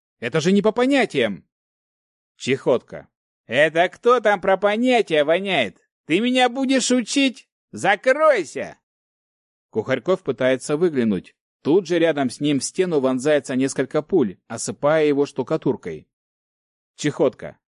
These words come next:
"Ну что, выкусил?" Кухарьков стреляет в ответ. Чехотка открывает яростную пальбу. Одна из пуль ранит Кухарькова в руку.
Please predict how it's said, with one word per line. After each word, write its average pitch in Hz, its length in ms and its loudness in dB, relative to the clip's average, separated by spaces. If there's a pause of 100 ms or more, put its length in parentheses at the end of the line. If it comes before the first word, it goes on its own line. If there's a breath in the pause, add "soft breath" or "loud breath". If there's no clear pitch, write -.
"Ну 190 280 2
что, 233 680 4
выкусил?" 196 1120 0 (800)
Кухарьков 135 580 0
стреляет 131 500 0
в 135 60 2
ответ. 131 440 -2 (340)
Чехотка 156 580 -2
открывает 127 540 0
яростную 120 560 0
пальбу. 120 540 -2 (600)
Одна 151 420 0
из - 120 -4
пуль 208 300 0
ранит 170 320 0
Кухарькова 160 560 0
в 156 80 -8
руку. 101 440 -2